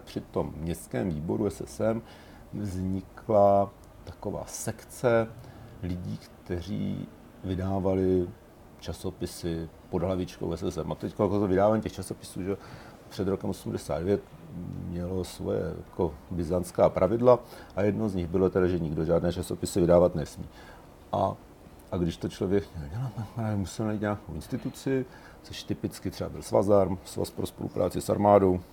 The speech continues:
S S M, anebo, eh, nějaká třeba odborová organizace v nějakým velkým státním podniku. A, a to byly instituce, které měly právě ty rozmnožovací stroje a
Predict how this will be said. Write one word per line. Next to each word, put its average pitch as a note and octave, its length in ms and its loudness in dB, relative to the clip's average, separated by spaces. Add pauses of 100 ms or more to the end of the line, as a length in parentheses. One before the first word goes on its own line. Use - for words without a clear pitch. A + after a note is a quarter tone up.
(220)
S - 200 -4
S - 120 0
M, G2+ 280 6 (960)
anebo, F#2+ 440 0 (800)
eh, F#2+ 60 -8
nějaká F2+ 500 -4
třeba E2+ 320 -6
odborová F2 500 -2
organizace E2 580 -6
v F#2+ 40 -8
nějakým F#2+ 320 -4
velkým F2 240 -2
státním F2+ 360 -4
podniku. - 400 -10 (880)
A, F2+ 280 0 (880)
a - 60 2 (120)
to D3 80 2
byly A#2 360 8 (480)
instituce, B2+ 720 6 (420)
které G#2+ 320 4
měly F2 340 4
právě D#2 380 -4
ty D#2+ 300 -4
rozmnožovací F2 680 -4
stroje A#2 520 4
a F#2+ 120 2